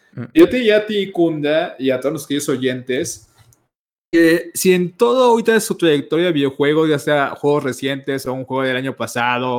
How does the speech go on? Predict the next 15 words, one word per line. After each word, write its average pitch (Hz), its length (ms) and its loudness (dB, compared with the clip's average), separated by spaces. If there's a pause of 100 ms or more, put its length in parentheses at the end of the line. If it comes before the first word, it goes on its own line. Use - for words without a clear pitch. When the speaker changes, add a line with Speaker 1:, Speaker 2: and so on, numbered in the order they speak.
(200)
Speaker 2:
o 117 120 -6
así, 180 460 -4 (580)
han 165 120 -4
hecho 180 480 0
nuevas 139 480 0
waifus, 135 640 0
o 127 140 -2
en 127 120 -6
caso 131 240 -4
de 139 60 -4
que 131 100 -6
tengamos 127 580 -8 (160)
oyentes 127 540 -6
mujeres 123 360 -2
aquí, 131 480 0